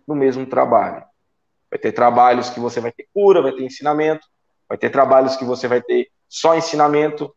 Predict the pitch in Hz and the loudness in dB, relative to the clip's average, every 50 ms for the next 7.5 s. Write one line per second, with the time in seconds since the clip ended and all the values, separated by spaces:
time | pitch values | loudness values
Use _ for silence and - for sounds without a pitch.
0 | _ - 123 120 131 127 127 - 131 131 131 127 - - 131 131 131 131 - - | _ -6 -2 0 0 0 0 -2 -2 -2 -2 -4 -6 -6 -6 -6 -6 -4 -4 -2
1 | 127 127 127 127 127 127 - - _ - 156 175 170 151 139 - 127 - - 139 | -2 0 0 -2 -4 -6 -8 -10 _ -2 0 2 2 2 0 -2 -6 -8 -4 -4
2 | 143 139 - _ _ _ _ _ - 123 - - 190 190 180 170 160 151 151 147 | -4 -4 -4 _ _ _ _ _ -4 -2 2 2 2 4 4 2 2 2 0 0
3 | 147 151 147 147 147 160 165 - 170 165 - - - 151 156 151 151 160 - 175 | 2 2 2 2 2 2 0 0 -2 -2 0 0 0 2 2 2 2 2 0 0
4 | - - 269 254 233 226 _ _ _ _ _ - 156 185 - 226 196 208 202 - | -4 -8 -8 -8 -8 -10 _ _ _ _ _ -2 -2 -2 -2 0 2 2 2 2
5 | 190 170 175 180 170 - 165 165 151 170 165 - 156 156 - - 170 135 143 156 | 0 -2 -2 -2 -2 0 -2 0 0 -2 -4 -4 -4 -6 -6 -8 -8 -2 0 0
6 | 151 143 123 110 - _ _ _ _ _ _ _ - 110 104 - 113 - 131 127 | 0 0 -4 -6 -12 _ _ _ _ _ _ _ -8 -8 -6 -6 -6 -4 -2 -2
7 | 131 143 151 151 143 143 143 147 147 170 | 0 0 0 2 2 2 0 0 -2 -6